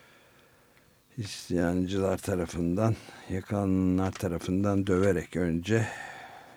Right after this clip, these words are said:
sonra da başından vurularak öldürüldü.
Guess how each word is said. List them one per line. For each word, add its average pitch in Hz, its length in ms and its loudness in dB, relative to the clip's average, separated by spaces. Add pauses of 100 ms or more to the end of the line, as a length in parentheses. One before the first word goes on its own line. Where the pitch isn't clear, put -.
sonra 90 440 -2
da 101 120 0
başından 92 440 0
vurularak 92 500 0
öldürüldü. 95 800 2